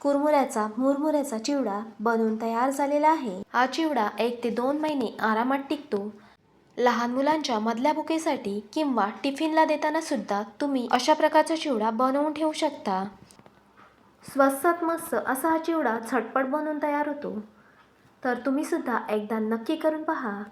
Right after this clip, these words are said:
आणि आजची ही रेसिपी तुम्हाला कशी वाटली कमेंट करून नक्की सांगा. व्हिडिओ आवडला असल्यास व्हिडिओला लाईक, शेअर करा, चॅनलला सबस्क्राईब करा आणि समोरची बेल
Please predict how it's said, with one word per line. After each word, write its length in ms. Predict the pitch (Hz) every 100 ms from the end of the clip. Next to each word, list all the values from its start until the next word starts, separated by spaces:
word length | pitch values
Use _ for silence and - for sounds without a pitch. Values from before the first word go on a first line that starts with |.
| - _ _ - _ _ _
आणि 320 | 226 220 214 214 220
आजची 300 | 233 - 311
ही 180 | 311
रेसिपी 440 | 311 311 302 285 208 - -
तुम्हाला 300 | 226 220 214 214 -
कशी 240 | 247 320
वाटली 400 | 320 320 202 214 220 - -
कमेंट 360 | 233 220 220 220
करून 280 | 214 214
नक्की 240 | 226 226 294
सांगा. 380 | 320 302 233 220 220 - - - _ _ _ _ _ _ _ -
व्हिडिओ 360 | 220 240 254 262
आवडला 400 | 254 262 302 330
असल्यास 420 | 320 220 220 -
व्हिडिओला 600 | 214 233 226 226 226 226
लाईक, 400 | 214 220 247 254 -
शेअर 360 | - 269 262
करा, 320 | 269 311 254 233 - - - _ _ -
चॅनलला 560 | 247 220 214 214 220 220 -
सबस्क्राईब 480 | 277 277 - 320 320
करा 320 | 320 254 226 - -
आणि 360 | - 202 214 294 -
समोरची 420 | 269 208 196 202 277
बेल 220 | 220